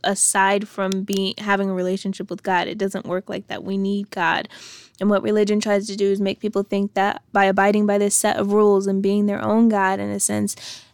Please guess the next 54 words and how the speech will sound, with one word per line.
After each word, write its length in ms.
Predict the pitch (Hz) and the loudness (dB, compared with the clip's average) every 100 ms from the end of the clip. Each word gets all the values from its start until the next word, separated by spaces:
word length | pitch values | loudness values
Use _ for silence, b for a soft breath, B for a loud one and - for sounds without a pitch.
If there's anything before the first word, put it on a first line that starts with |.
| - | -4
that 180 | 190 185 | 0 2
will 80 | 202 | 2
get 200 | 202 202 | 0 0
them 140 | 196 | -2
where 140 | 190 | 0
they 120 | 190 190 | 0 0
need 160 | 190 | -2
to 60 | 190 | -2
be. 260 | 190 190 208 | 0 0 0
But 140 | 220 | -4
it's 160 | 104 - | -4 -2
not 240 | 202 190 | -2 -2
true. 400 | - 277 220 196 | -2 0 0 0
It's 200 | 196 - | -6 -6
a, 120 | 190 | -6
it's 180 | - - | -6 -10
a 40 | - | -8
counterfeit 540 | - 208 214 - - | -2 0 0 -4 -6
relationship 640 | 190 185 190 190 190 214 | -4 -2 -4 -6 -8 -10
with 140 | 190 - | -10 -6
God. 280 | 185 202 | -4 -4
And 120 | 202 190 | -4 -4
that's 280 | 202 - | -4 -2
why 360 | 202 190 190 202 B B B | 0 2 2 -2 B B B
this 180 | 202 190 | -2 -2
group 380 | - 226 208 - | 0 0 -2 -2
that 120 | 196 | 0
I 60 | 196 | 0
was 140 | 196 | 0
talking 260 | - 208 214 | -2 -2 0
about 180 | 202 - | 0 0
in 80 | |
the 60 | 202 | -2
Bible 420 | 214 254 254 214 | 2 2 2 0
of 140 | 208 208 | 0 -4
Pharisees 640 | - 254 262 226 196 202 | -2 0 0 0 -2 -2
felt 220 | 196 - | -4 -2
so 240 | - 220 220 | 0 2 0
comfortable 600 | - 220 226 202 190 202 | 0 -2 -2 -4 -4 -4
flaunting 680 | - 208 202 214 220 196 | -4 0 2 2 -2 -2
who 140 | 208 196 | 0 0
they 140 | 190 | 0
were, 480 | 190 190 190 190 - 339 - | 0 -2 -2 -4 -8 -14 -6
um, 260 | 208 190 190 | -4 -4 -4
to 200 | 214 - | -6 0
others, 360 | 202 202 196 | 0 0 -2
and 140 | 196 202 | -4 -6
that 80 | |
they 120 | 220 208 | -2 0
were 140 | 202 | 0
better 300 | 196 208 208 | 0 0 0
because 320 | 214 214 208 | -2 -4 -2
they 100 | 208 | 0
were 240 | 202 110 | 0 0